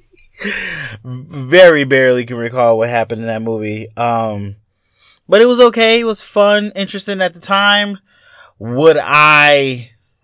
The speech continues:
watch it again? Nah. Would I watch a sequel? Probably not. Be a, I'm being one hundred with you.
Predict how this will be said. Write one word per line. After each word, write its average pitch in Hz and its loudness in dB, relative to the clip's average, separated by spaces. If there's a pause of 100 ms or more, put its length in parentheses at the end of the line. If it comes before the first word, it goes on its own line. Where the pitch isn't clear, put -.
(140)
watch 127 -2
it 254 -6
again? 277 -2 (480)
Nah. 107 -4 (320)
Would 127 0
I 139 6
watch 147 4
a 151 -6
sequel? 254 0 (1500)
Probably 285 0
not. 131 0 (560)
Be 196 -4
a, 143 -6
I'm 254 -4
being 127 -4
one 131 -2
hundred 123 -4
with 113 -10
you. 107 -14